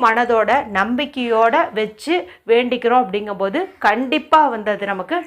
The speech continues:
நடந்தே தீரும் அப்படின்னு வந்து சொல்லலாம். இந்த நட்சத்திரம் சில சமயம் பார்த்திங்கன்னா, நமக்கு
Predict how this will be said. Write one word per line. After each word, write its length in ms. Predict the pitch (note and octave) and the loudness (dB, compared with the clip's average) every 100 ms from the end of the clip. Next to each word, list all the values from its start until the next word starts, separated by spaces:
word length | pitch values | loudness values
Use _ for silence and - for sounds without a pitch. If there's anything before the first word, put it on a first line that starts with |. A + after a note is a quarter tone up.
| - | -6
நடந்தே 560 | G3+ G#3+ A#3+ B3 C4 | 0 2 2 2 0
தீரும் 360 | B3 G#3 G3+ G3+ | 0 -2 -2 -4
அப்படின்னு 260 | F#3+ G#3+ F#3 | -4 -2 -4
வந்து 200 | F3+ A3+ | -4 -4
சொல்லலாம். 400 | G#3+ F#3+ G3+ - - - - | -4 0 0 -2 -12 -20 -16
இந்த 240 | B3 C#4 D4 | -4 0 2
நட்சத்திரம் 600 | A#3+ A#3 D4+ C4+ E4 - - | 2 0 0 2 2 0 -10
சில 260 | - C#4 C4+ | -4 -2 0
சமயம் 320 | C4+ C#4 D4 | 0 0 0
பார்த்திங்கன்னா, 400 | C4 B3 B3 D4 | 0 -2 0 0
நமக்கு 320 | B3+ A3 | 0 0